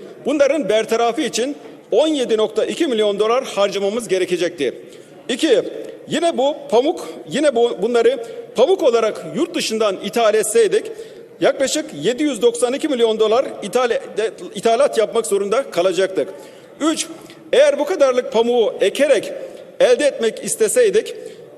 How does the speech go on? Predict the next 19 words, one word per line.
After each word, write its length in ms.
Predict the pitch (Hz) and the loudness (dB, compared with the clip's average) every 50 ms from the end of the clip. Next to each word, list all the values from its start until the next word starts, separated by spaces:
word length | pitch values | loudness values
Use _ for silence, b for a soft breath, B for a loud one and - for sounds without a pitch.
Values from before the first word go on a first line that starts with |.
| - - | -8 -4
Türk-, 480 | - 311 370 - - 139 135 160 170 | -2 -2 -2 -2 -6 -12 -12 -8 -4
bugün 240 | 196 311 311 302 233 | -2 -2 -2 -2 -4
Türkiye'de 560 | - 254 311 - 269 254 214 190 202 180 170 | -2 -4 -2 0 2 2 2 4 2 2 2
normalde 520 | 165 220 240 240 240 240 233 220 226 190 165 | 4 2 2 4 2 0 2 2 2 4 6
dört 240 | 233 277 285 - | 4 4 4 2
milyon 320 | 254 233 220 220 214 202 175 | -2 -2 0 0 0 0 0
yedi 200 | 156 220 226 269 | -2 -4 -2 -2
yüz 160 | 269 226 190 | -4 -2 0
yetmiş 260 | 220 233 233 233 190 | 0 0 0 -2 -4
sekiz 360 | - 226 233 233 320 277 214 | -2 -2 0 -2 -2 -4 -4
bin 180 | 185 233 208 170 | -4 -4 -2 0
dekar 260 | 214 214 - 240 233 | 0 0 2 0 0
araziye 460 | - 202 208 226 214 214 196 208 202 | 2 2 2 4 2 2 2 0 0
pamuk 320 | 185 - 208 233 254 247 254 | 0 0 0 0 0 0 -2
ekimi 240 | 233 - - 190 190 | -4 -4 -2 0 0
yapılırken 600 | 214 220 226 254 262 247 - 233 220 240 294 - B B B B B B B - - | 0 2 2 0 0 0 0 0 0 0 -2 -4 B B B B B B B -6 -4
buna 200 | 196 285 339 311 | 0 2 2 2
ilave 360 | 240 240 240 254 247 240 240 | 2 2 2 4 4 4 4
olarak 360 | 254 240 226 214 202 - - | 4 4 4 2 2 0 -2